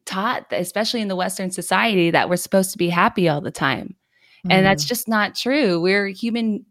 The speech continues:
Speaker 1: beings. We're emotional beings. We are, we have a spectrum of emotions, and we're meant to experience every emotion.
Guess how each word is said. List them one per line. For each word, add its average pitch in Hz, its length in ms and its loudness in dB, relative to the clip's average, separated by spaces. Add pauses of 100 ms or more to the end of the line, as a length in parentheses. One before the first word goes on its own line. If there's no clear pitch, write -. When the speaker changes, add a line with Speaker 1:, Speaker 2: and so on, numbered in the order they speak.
(140)
Speaker 1:
beings. 220 400 0
We're 180 80 2
emotional 208 560 2
beings. 185 540 -2
We 196 180 -2
are, 196 160 -6
we 196 100 -4
have 208 140 -2
a 202 60 -4
spectrum 190 500 -2
of 180 100 -6
emotions, 170 640 -2
and 151 220 -2 (400)
we're 196 180 -2
meant 180 400 0
to 180 100 -4
experience 175 1080 -4 (400)
every 180 540 0
emotion. 170 760 -2